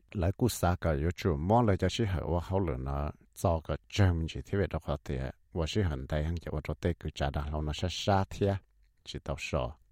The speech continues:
Lúc đó trả đã lâu Jetstar nó có tàu kia hết tiệt, tôi chỉ khó lần đợi cho cứ trả đã lâu nó mà lấy xa tàu nhẹ, li còn tàu tuần gì cho li cầu chi phần bộ là cầu chi percent tiệt.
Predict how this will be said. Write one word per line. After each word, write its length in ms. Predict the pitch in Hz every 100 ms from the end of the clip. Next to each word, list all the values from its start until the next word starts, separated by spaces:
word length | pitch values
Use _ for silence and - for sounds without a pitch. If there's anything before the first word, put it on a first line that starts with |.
| - - - - - -
Lúc 180 | - 147
đó 80 | 117
trả 220 | - 143
đã 240 | 120 107 113
lâu 360 | 110 104 101 107
Jetstar 580 | 101 107 - - 113
nó 100 | 104
có 120 | 95 107
tàu 220 | 98 90 -
kia 360 | 98 92 90 78
hết 200 | 76 -
tiệt, 300 | 76 69 71 -
tôi 100 | - -
chỉ 160 | - 107 -
khó 260 | - 80 - -
lần 340 | - 76 67 69
đợi 140 | 71 -
cho 320 | 76 71 76 - -
cứ 140 | 76 -
trả 180 | 73 67
đã 160 | 69 -
lâu 180 | 85 73
nó 80 | 69
mà 140 | 69
lấy 180 | 67 76
xa 220 | - 76 76
tàu 140 | 87 82
nhẹ, 320 | 92 104 85 80
li 180 | 82
còn 320 | 82 65 65 71
tàu 180 | 82
tuần 220 | - 95 80
gì 120 | 80
cho 180 | - 82
li 60 | -
cầu 160 | - 76 -
chi 240 | - 110
phần 240 | - - - -
bộ 160 | 76
là 120 | 71 -
cầu 120 | - -
chi 160 | -
percent 540 | - 82 - 92 78 76 -
tiệt. 180 | 67